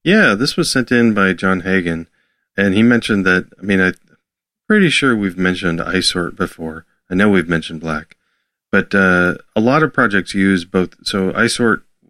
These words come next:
will, uh, sorts your imports, so you don't have to. And then just so it's consist-,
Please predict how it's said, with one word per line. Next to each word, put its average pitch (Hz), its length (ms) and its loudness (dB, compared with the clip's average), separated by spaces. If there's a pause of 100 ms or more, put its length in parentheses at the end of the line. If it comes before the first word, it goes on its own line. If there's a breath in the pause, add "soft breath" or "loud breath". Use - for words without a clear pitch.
(120)
will, 98 360 2
uh, 90 300 -2 (580)
sorts 131 260 0
your 95 140 2
imports, 85 540 -6 (120)
so 90 280 -4 (140)
you 92 120 -2
don't 90 160 -6
have 82 180 -6
to. 82 220 -6 (500)
And 98 220 2
then 92 360 0 (300)
just 113 200 0
so 104 140 -2
it's - 160 -4
consist-, - 520 -6